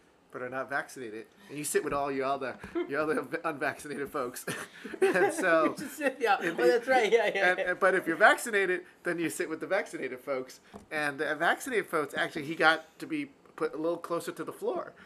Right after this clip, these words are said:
Speaker 1: so he
Speaker 2: Oh,
Speaker 1: was all
Speaker 2: nice.
Speaker 1: excited
Speaker 2: Not
Speaker 1: 'cause he
Speaker 2: bad.
Speaker 1: got, <laughs> he got closer to the, to the floor
Speaker 2: For the same price ticket.
Speaker 1: for the same price ticket.
Speaker 2: Ah, see?
Speaker 1: <laughs> And so, and it was a playoff,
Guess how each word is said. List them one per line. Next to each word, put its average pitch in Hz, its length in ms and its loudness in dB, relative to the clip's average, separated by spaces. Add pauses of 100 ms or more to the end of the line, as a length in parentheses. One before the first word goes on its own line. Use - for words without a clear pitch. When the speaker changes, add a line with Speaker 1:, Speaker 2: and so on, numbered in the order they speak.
Speaker 1:
so 156 120 -2
he 175 60 4
Speaker 2:
Oh, - 20 4
Speaker 1:
was 214 100 4
all 240 140 6
Speaker 2:
nice. 302 140 2
Speaker 1:
excited - 440 4 (100)
Speaker 2:
Not 208 220 -2
Speaker 1:
'cause 254 160 2
he 285 60 0
Speaker 2:
bad. 220 80 -2
Speaker 1:
got, 175 100 2
<laughs> - 60 -8
he 226 160 2
got 208 240 4
closer 208 300 -2
to 180 140 -10
the, 156 120 -10 (100)
to 175 80 -6
the 165 140 -6
floor 370 280 -6
Speaker 2:
For 165 120 2
the 160 80 -2
same - 200 4
price 180 240 0
ticket. 240 300 -4
Speaker 1:
for 170 120 -2
the 165 40 -6
same 185 160 -2
price 196 220 -2
ticket. - 280 -4
Speaker 2:
Ah, 233 240 6
see? 240 160 -2
Speaker 1:
<laughs> - 120 -4
And - 100 -6
so, 165 260 -2 (200)
and 160 80 2
it - 20 4
was 156 80 0
a 147 60 -8
playoff, 139 420 4